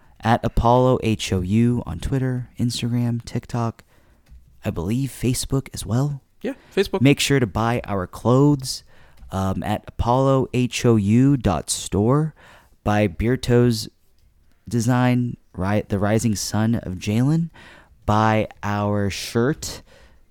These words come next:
Speaker 1: our other shirt, uh, the Legion of Stops, even though they haven't been stopping many things recently,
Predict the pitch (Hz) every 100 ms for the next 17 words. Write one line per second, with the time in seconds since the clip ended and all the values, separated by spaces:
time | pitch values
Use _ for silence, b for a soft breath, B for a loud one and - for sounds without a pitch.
0 | - 123 117 147 170 - 107 104 - -
1 | - 104 104 113 147 170 156 - 147 160
2 | 131 - - - 120 131 127 123 147 147
3 | 139 - 139 135 120 101 95 113 120 -
4 | 123 110 92 117 - 78 101